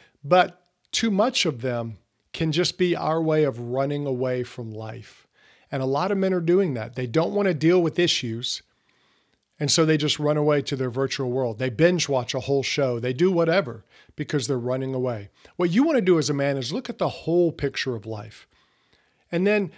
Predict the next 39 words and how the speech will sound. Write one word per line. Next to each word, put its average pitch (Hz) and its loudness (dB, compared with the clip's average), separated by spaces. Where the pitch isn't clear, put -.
the 156 2
problems 190 -2
and 143 0
the 135 -2
day-to-day 151 0
hassles, 139 -4
they 139 -6
kind 247 -8
of 202 -10
come 190 -6
into 151 -6
perspective. - -8
Now, 180 2
life 226 2
is 180 -2
gonna 175 0
throw 165 0
everyone 165 0
curves 139 -2
they 123 -4
don't 117 -6
expect. - -10
You 143 -6
can't 214 4
expect 175 -2
life 151 2
to 147 -10
go 135 -2
perfect. - -14
It's - -4
just 180 -4
not 160 -2
going 165 -4
to. 117 -10
And 175 2
sometimes 220 4
life 180 2
isn't 170 -2
fair. 180 -4